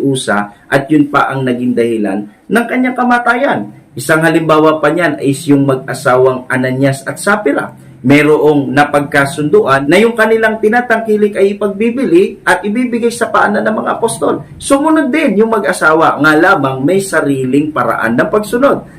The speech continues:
Ano po yung ginawa nila? Naglingid sila o nagtago sila ng isang halaga. Bagay na hindi naman din nagustuhan ng ating Panginoon Diyos.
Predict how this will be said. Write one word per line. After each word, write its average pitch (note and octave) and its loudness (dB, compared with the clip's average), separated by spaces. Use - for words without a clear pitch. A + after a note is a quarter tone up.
Ano D#3 2
po D#3 0
yung D#3 2
ginawa D3 4
nila? C3+ 2
Naglingid D#3 0
sila B2 0
o D3+ 4
nagtago F#3+ 2
sila C3 0
ng E3+ -2
isang C#3 -2
halaga. G#2+ 0
Bagay C#4+ 0
na C4+ 0
hindi C4+ 0
naman B3+ 0
din A3+ 2
nagustuhan D3+ 0
ng A3 2
ating A#3 0
Panginoon A#3 -2
Diyos. C4+ -6